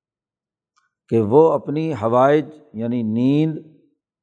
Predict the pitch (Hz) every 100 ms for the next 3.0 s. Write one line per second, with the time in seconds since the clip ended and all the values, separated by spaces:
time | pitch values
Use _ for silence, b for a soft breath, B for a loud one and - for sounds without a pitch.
0 | - 120 127 139 - 117 127 147 139 139
1 | 147 143 131 151 156 113 123 135 151 156
2 | 151 113 120 131 135 143 131 147 113 95